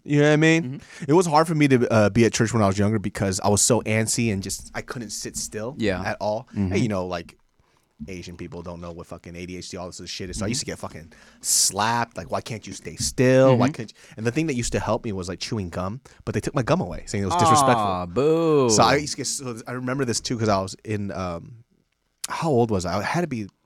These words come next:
Speaker 1: probably f-, a freshman in high school 'cause, like, guys, I just went into, like, the youth group, and the guy's doing the sermon, the pastor at the time, the guy, and I was chewing
Speaker 2: <laughs>
Speaker 1: gum,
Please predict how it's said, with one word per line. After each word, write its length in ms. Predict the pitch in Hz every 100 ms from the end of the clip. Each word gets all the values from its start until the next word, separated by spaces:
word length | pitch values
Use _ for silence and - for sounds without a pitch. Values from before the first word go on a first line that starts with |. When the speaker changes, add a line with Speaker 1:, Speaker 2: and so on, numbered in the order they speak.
| _ -
Speaker 1:
probably 580 | 180 226 214 175 139
f-, 260 | 117 - -
a 80 | -
freshman 540 | - 120 120 - 120
in 80 | 101
high 180 | 92 98
school 220 | - 95
'cause, 80 | 104
like, 100 | 92
guys, 240 | 98 101
I 60 | 101
just 200 | 98 107
went 220 | 113 104
into, 100 | 104 92
like, 160 | 90
the 80 | 92
youth 200 | 92 -
group, 280 | - 87 _ _ _ _ _ _ _ -
and 280 | 95 90 87 _ _ _ _ _ 110 _
the 80 | -
guy's 180 | 120 117
doing 140 | 113
the 60 | 113
sermon, 440 | - 98 101 104 123 -
the 40 |
pastor 280 | - 95 95
at 40 |
the 60 | 87
time, 280 | 92 90 92 _ _
the 60 | 104
guy, 260 | 87 85 _ _ _ _ _
and 140 | 104
I 60 | 98
was 120 | 101
chewing 260 | - 127 107
Speaker 2:
<laughs> 0 |
Speaker 1:
gum, 420 | 117 120 104 104